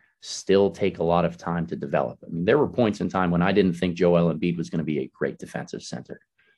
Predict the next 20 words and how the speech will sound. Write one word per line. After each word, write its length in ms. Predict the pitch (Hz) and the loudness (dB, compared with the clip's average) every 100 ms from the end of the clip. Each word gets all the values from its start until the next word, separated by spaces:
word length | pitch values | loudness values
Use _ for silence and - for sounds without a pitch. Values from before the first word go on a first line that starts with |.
| _ | _
So 180 | - 90 | 2 6
there 200 | 117 110 | 8 6
are 80 | |
just 240 | 92 87 - | 6 2 -4
very 600 | 101 95 95 101 156 135 104 | -14 -14 0 6 8 8 6
few 220 | - 90 | 0 -2
guys 420 | 85 73 - - _ _ _ _ | -2 -6 -12 -20 _ _ _ _
who 100 | 117 | 0
can 160 | 90 | 0
come 220 | 87 92 85 | -2 0 2
in 100 | 80 | 0
and 140 | 78 | -2
do 120 | 76 | -2
it 120 | 76 | -4
right 160 | - 62 | -6 -8
away. 220 | - - - _ _ _ _ _ _ _ _ _ - | -8 -12 -16 _ _ _ _ _ _ _ _ _ -2
But 240 | - 110 - | 2 2 2
the 120 | 107 | -2
second 500 | 107 - 196 190 135 | 0 4 6 6 4
part 360 | - 98 90 | 4 2 2